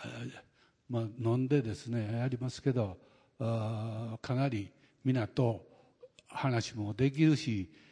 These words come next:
えー、なんか同志いう感じにますますなってきます。で、それとあとは、あの、うちは、は-、は-、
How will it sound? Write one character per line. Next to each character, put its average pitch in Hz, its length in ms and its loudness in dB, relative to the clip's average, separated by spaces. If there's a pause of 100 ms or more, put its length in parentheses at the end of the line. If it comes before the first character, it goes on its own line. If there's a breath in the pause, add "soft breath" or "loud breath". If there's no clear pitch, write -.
(160 soft breath)
え 107 480 -2
ー、 - 20 -4
な 113 100 2
ん 123 40 -6
か 107 200 -2 (120)
同 156 220 12
志 - 180 -2
い 110 100 -6
う 104 140 -6
感 123 260 -2
じ 95 140 -8
に 90 160 -10 (320 soft breath)
ま 113 100 2
す - 120 -4
ま 135 100 2
す - 140 -10
な 104 140 2
っ - 40 -2
て - 160 -2
き - 120 -4
ま 110 120 4
す。 104 140 -6 (600 soft breath)
で、 135 100 -2
そ 160 160 0
れ 160 120 4
と 160 260 2
あ 127 80 2
と 185 180 2
は、 123 260 -2 (440 soft breath)
あ 110 140 -2
の、 110 500 -6
う 127 60 -2
ち 127 120 -6
は、 113 80 -2
は-、 95 280 -6
は-、 113 240 -6